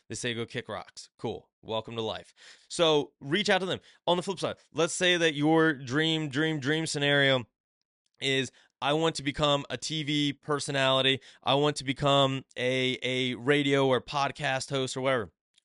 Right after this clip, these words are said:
Well, then reach out to Joe Rogan or reach out to Joe Buck or reach out to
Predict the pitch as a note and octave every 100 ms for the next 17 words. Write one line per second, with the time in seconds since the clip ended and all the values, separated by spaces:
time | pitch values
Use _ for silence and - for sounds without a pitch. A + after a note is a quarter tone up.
0 | - F3+ G#3 F3 A2+ _ _ _ _ _
1 | _ - F3 G3 F3 E3+ F3 F#3 A#3 G3
2 | C3+ F#2 - - - D3 D#3 E3 F3+ D#3+
3 | E3+ D3 F#3 F3+ D3+ C3 - - D3 E3+
4 | F3 F3+ F3+ F#3 E3+